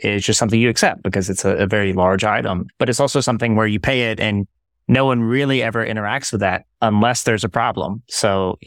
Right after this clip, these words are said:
just like you guys wanna be at that, like, very base layer,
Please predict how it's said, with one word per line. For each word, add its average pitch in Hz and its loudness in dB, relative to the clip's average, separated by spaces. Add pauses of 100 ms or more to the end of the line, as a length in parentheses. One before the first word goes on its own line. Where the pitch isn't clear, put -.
(180)
just 120 0
like 98 0
you 156 4
guys 101 2
wanna 101 2
be 101 2
at 98 2
that, 98 0
like, 90 -2
very 101 0
base 92 -2
layer, 90 0